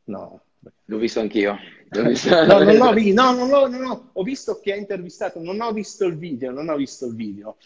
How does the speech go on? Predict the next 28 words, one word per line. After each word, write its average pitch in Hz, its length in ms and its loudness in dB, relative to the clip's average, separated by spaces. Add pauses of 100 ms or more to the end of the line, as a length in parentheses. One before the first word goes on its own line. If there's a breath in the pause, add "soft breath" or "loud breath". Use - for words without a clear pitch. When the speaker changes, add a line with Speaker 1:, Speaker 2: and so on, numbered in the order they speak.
(220 soft breath)
Speaker 1:
eh, 113 260 -4
perché, 160 440 0
eh, 139 240 0 (180)
ho 143 120 2
visto, 156 680 2
eh, 123 300 -4
ai 120 200 -8
tempi 160 520 -2
delle, 120 640 -2 (340)
diciamo, 123 760 -2
un 120 160 -6
pochino 160 480 -4
di 131 420 0
documentari 139 760 0
sulla 120 200 -6
sua 143 160 -2
storia, 127 680 -2
e 107 60 -20
sono 113 240 -16
bastati 107 640 -12
per 95 140 -20
trarre - 300 -20
le 101 160 -20
mie 113 260 -2
di - 80 -20
conclusione, 110 760 -10
<laughs> - 0 -
insomma, 110 360 -10